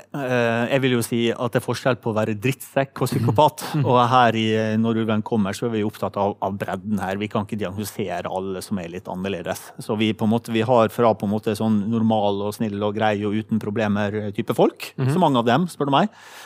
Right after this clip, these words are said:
Speaker 1: Ehm, og de kan være veldig irriterende. <laughs> Og så har du folk med litt sånn grums i forgasseren, da. For eksempel, eh, at de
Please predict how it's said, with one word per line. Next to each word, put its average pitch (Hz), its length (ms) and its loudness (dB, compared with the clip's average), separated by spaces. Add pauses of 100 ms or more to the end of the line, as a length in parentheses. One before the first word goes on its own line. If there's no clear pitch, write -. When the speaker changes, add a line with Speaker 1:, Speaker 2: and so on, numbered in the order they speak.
(120)
Speaker 1:
Ehm, 123 1080 4
og 131 40 -2
de 120 160 2
kan 123 160 0
være 117 160 2
veldig 127 220 0
irriterende. 120 560 2
<laughs> 190 760 0
Og 175 80 6
så 160 160 4
har 165 120 8
du 135 80 2
folk 151 280 2
med 147 140 2
litt 185 260 2
sånn 95 240 -6
grums 101 380 -2
i 104 100 0
forgasseren, 110 600 -2
da. 95 120 4
For - 80 -2
eksempel, 107 640 0
eh, 101 320 2
at 101 160 0
de 101 80 -4